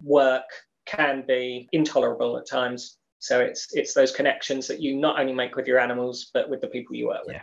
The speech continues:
Speaker 2: totally, totally. Okay, so this one could literally take you absolutely anywhere, and that is,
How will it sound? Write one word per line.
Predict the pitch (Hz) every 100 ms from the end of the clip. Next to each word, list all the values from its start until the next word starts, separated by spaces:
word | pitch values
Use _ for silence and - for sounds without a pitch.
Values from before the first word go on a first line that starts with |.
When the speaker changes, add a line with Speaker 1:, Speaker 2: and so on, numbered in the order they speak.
| _
Speaker 2:
totally, | - 104 98 95 -
totally. | 127 117 113
Okay, | 123 170 143
so | 113 160 151 -
this | 214
one | 208 190
could | 175 156
literally | 196 - 156
take | 123 139 127
you | 131 127
absolutely | 151 147 120 135 123 123
anywhere, | 131 123 113 107
and | 117
that | 139 139
is, | 127 123 113